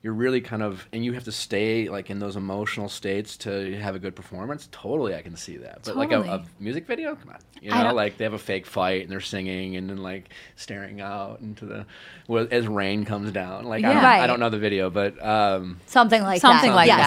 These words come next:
Speaker 2: that.
Speaker 1: <laughs> I
Speaker 2: I'm
Speaker 1: can only
Speaker 2: to-
Speaker 1: imagine.
Speaker 3: Yeah.
Speaker 2: No, I'm so on your page. I know that the defense of that, which is not my belief, is, like,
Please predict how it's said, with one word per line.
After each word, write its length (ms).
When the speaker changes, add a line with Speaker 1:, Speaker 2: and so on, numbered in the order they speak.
Speaker 2:
that. 40
Speaker 1:
<laughs> 320
I 80
Speaker 2:
I'm 60
Speaker 1:
can 40
only 120
Speaker 2:
to- 60
Speaker 1:
imagine. 420
Speaker 3:
Yeah. 380
Speaker 2:
No, 160
I'm 180
so 140
on 160
your 100
page. 240
I 120
know 140
that 140
the 140
defense 400
of 80
that, 260
which 200
is 120
not 220
my 260
belief, 380
is, 140
like, 200